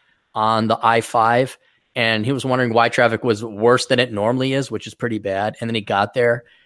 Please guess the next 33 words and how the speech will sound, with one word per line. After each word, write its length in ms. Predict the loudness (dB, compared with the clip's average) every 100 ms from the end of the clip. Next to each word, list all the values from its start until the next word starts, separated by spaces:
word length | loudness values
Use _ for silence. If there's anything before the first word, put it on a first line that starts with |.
| _ _
and 140 | 0 2
this 140 | 2
guy 160 | 4 4
did, 320 | 4 2 2
did 240 | 0 0
Brazilian 520 | 0 0 4 4 4 2
jiu-jitsu. 640 | -4 0 0 0 -2 0
He 100 | 0
gets 300 | -2 -4 -4
in 100 | -8
fights. 640 | -8 -2 2 2 -2 -8 -14 _ _
He's 200 | -4 0
an 100 | 2
angry, 300 | 4 4 2
pissed 280 | 2 0 -2
off 200 | -4 -6
man, 220 | -8 -12
just 200 | -12 -16
like 220 | -14 -14 -12
us. 180 | -10
He, 80 | -6 -4 -4
it's 140 | 0
a 80 | 2
really 340 | 4 4 6
good, 300 | 4 4 4
just, 280 | 2 -4 -4
uh, 240 | -4 -2 2
this, 200 | 0 0
and 160 | 0
talked 240 | 2 0 0
about, 320 | 2 2 0 -6 _ _
like, 240 | -4 -4 -4
some 340 | -4 -4 -8